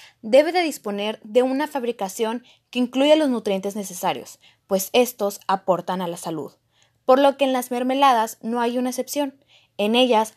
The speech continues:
se deben considerar ciertos parámetros técnicos, tales como intervención del uso de conservadores, alto aporte de acidez, alta concentración de azúcar y un tratamiento térmico.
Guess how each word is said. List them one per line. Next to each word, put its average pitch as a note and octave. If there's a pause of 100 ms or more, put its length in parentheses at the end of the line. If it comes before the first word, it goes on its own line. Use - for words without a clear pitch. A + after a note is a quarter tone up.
(120)
se C4+
deben D4
considerar G#3+ (160)
ciertos C4
parámetros G#3+
técnicos, - (260)
tales C4
como G#3+
intervención A3
del A#3
uso B3+
de C4+
conservadores, F3+ (320)
alto A#3+
aporte B3+
de B3
acidez, F#3 (340)
alta D4
concentración G#3+
de G3
azúcar C4+
y A#3+
un A#3+
tratamiento G3
térmico. -